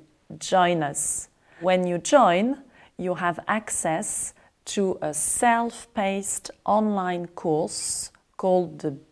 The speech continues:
Baby Stage, specifically and carefully designed for beginners.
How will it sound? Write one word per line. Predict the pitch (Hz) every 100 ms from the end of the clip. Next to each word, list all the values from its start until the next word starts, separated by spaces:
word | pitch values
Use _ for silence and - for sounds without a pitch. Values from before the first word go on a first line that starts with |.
| _
Baby | 240 247 208 202
Stage, | 196 - 190 151 147 - - - - _ - - -
specifically | - - - - _ 240 254 - 233 - 202 196 170 165 175 220 -
and | 175 165 165
carefully | 175 - - 202 185 180
designed | 170 170 160 160 160 175 190 - _ _ _
for | - - 190 170 170 185 - _ _ 165 -
beginners. | 208 175 165 147 139 - - - -